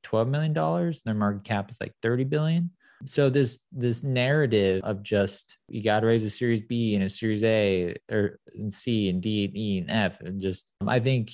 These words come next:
we're gonna see a lot of zombie unicorns coming out of that,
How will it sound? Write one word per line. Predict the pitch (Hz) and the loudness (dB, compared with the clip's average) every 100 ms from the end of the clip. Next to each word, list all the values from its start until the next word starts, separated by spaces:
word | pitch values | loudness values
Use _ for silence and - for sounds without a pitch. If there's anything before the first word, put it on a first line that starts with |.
| - | -2
we're | 117 | 0
gonna | 117 104 | 2 0
see | - 110 101 101 | -2 -2 0 2
a | |
lot | 101 95 95 | 2 2 2
of | 92 92 - - - | 0 0 -4 -14 -10
zombie | 113 107 104 113 | -2 2 2 2
unicorns | 110 113 120 120 117 135 127 127 - | 0 0 0 0 -2 -2 -2 -2 -4
coming | 127 123 120 | -4 -2 0
out | 117 | 0
of | 117 | 2
that, | 120 120 131 | 2 2 -2